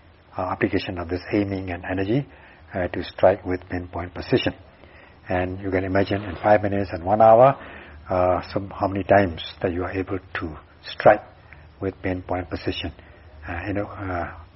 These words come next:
at the same time, energizing your mind, so that the mind becomes enlarged from a small, from the small size. Then one is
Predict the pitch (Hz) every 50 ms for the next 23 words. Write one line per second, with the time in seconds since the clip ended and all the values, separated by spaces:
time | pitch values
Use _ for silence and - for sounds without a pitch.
0 | - - - - - 95 90 - 107 107 110 104 - 95 92 98 107 107 - -
1 | - - - - 127 113 120 113 104 117 123 127 127 120 127 104 87 - - -
2 | - - - - - 98 95 95 110 139 147 120 - - - - - - - -
3 | - - - - - - - - - - - - - - 139 143 143 123 127 123
4 | 127 135 147 156 156 151 147 - - - - - - 151 - 120 117 - - -
5 | 131 113 120 131 135 123 107 95 - - - - - - - - - - - -
6 | - - 101 104 101 95 90 - - - - 120 120 123 123 123 120 110 104 -
7 | - - 110 104 104 95 - - - 123 123 120 - - - 110 - - - -
8 | - - - - - - _ - - - - - - - - - - - - -
9 | 120 131 127 107 95 - - - - - - - - - - - - - - 110
10 | 110 110 110 107 101 95